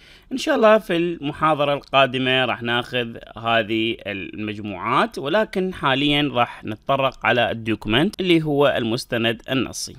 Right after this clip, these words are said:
طبعًا بعد ما نختار دوكيمنت راح تطلع لنا هذه النافذة، واللي هي تكون مختلفة من نسخة إلى نسخة أخرى، ولكن راح نشرح الأمور المتشابهة. طبعًا عندنا هذا المكان اللي هو الأورينتيشن، اللي هو اتجاه المستند، هل هو أفقي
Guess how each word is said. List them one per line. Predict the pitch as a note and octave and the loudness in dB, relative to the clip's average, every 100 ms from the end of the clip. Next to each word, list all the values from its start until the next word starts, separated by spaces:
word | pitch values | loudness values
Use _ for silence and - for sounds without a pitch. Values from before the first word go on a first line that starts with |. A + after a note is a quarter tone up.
| - | -10
طبعًا | A#3+ G#3 | -6 -4
بعد | A3+ G#3 | -4 -2
ما | F#3+ | -2
نختار | F3+ - F3+ E3 D#3+ | -2 -2 0 2 0
دوكيمنت | B2+ C3+ C3+ D3+ D#3 F#3 | -6 -10 -2 0 0 -2
راح | D#3+ | -6
تطلع | - - G3+ F#3+ | -10 -2 0 2
لنا | C#3+ C3+ | 0 -4
هذه | A2+ | -6
النافذة، | G2+ B2+ D#3 D#3+ C#3+ D#3+ | -4 -6 -6 -6 -2 -2
واللي | F3+ A#3+ A3 G3 | -2 -4 -4 -2
هي | G3 F#3+ | -2 -4
تكون | - G3+ E3+ | -4 -2 -2
مختلفة | E3 - E3+ D#3 D3+ | -4 -4 -4 -4 -4
من | D3 C3+ | -4 -4
نسخة | D3 - C#3+ C3+ | -6 -4 -2 -2
إلى | B2+ A2+ | -2 -4
نسخة | C#3+ - A#2 | -6 -6 -6
أخرى، | - C#3 C3 | -4 -2 0
ولكن | B2+ C3 F3+ - E3 | 0 0 -2 -2 -4
راح | C3+ | -2
نشرح | D#3 - D3 | -2 -2 -2
الأمور | C3+ G2+ C3 C3 | -2 -4 -4 -4
المتشابهة. | B2+ B2 C#3 G#2 E2+ B1 F#2 - - - | -4 -4 -4 -4 -8 -10 -18 -20 -16 0
طبعًا | A3 A3+ A3+ | 4 6 4
عندنا | G#3 F#3+ F#3+ | 2 2 4
هذا | E3 | 2
المكان | C#3 C3 D#3 | 0 0 -2
اللي | C#3+ A#2+ A#2 | 0 -2 -4
هو | C3+ C3 B2+ B2 | -4 -2 0 0
الأورينتيشن، | A#2 G2 A#2 G#2+ A2 D3+ D#3 - F#3+ F#3 - - G#3+ | -2 -4 -4 -4 2 2 2 -2 -4 -4 -14 -16 -2
اللي | F#3 | 0
هو | F3+ E3+ | 2 2
اتجاه | D#3+ D#3 - C3 D3 C#3+ C#3+ C#3+ - - | 2 0 -4 0 6 6 6 2 -10 -4
المستند، | B2+ C3 B2+ B2 - F#2 - | -2 -2 -4 -6 -10 -12 -8
هل | D#3 D#3+ | -4 -2
هو | C#3+ C3 | 0 -2
أفقي | - C#3 C#3 - D3+ D3 | -4 -10 -8 0 0 0